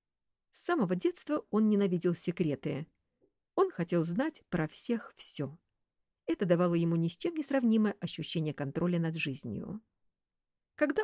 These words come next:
он вырос, то понял, что ощущение это ложное, но привычка выяснять всё и до конца осталась с ним навсегда. Поэтому вместо того, чтобы спокойно дожидаться завтрашнего звонка, любящий сын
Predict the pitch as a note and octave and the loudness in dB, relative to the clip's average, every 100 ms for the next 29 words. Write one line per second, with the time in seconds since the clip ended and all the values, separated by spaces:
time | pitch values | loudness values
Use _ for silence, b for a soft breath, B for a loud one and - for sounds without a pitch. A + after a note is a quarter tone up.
0 | - F3+ E3 F3 D#4+ D#4 - - _ _ | -2 -2 0 2 0 0 -4 -10 _ _
1 | - C#4 G4+ G4 A#3+ - G3 - F#3+ - | -2 2 4 4 2 2 0 0 -2 -2
2 | F4+ E4+ - D#4 F4 A#3+ F#3+ F3 F#3+ F#3+ | -2 -2 -4 0 4 6 6 4 2 2
3 | F#3+ - _ _ _ _ - F3+ F#3+ F#3 | 0 -6 _ _ _ _ -2 2 4 2
4 | F3 - F3 E3+ - E3 - - G3 - | 0 -2 0 0 0 -2 -2 -2 -2 -2
5 | E3 E3 F3+ G3+ - F#4+ _ _ _ D4 | -4 -2 0 0 -2 -4 _ _ _ -4
6 | - G#4 G4 F#4 - F#3 F#3+ F#3 E3+ - | -2 0 0 0 0 4 4 4 2 -2
7 | D#3 D3+ C3+ D#3 - _ _ _ _ _ | -4 -4 -8 -8 -16 _ _ _ _ _
8 | _ _ _ _ _ - A3+ D#4 F#3 E3 | _ _ _ _ _ 0 2 2 2 2
9 | F3 G3+ - G3+ G#3+ G3 - F#3 F#3 A3+ | 4 2 0 -2 2 2 2 0 0 -2
10 | A#3 F#3 E3 E3 G3+ G3+ D#3+ F#3+ F#3+ G3+ | 0 2 2 2 2 0 0 -2 -2 -2
11 | E3 E3+ E3 D#3 D#3+ E3 - F#4 F#4+ - | -4 -4 -4 -2 -2 -2 0 0 -2 -6
12 | _ _ _ _ D#4+ G4+ A#3 - G3+ - | _ _ _ _ 8 8 8 2 0 2
13 | F4+ F#4 | 2 0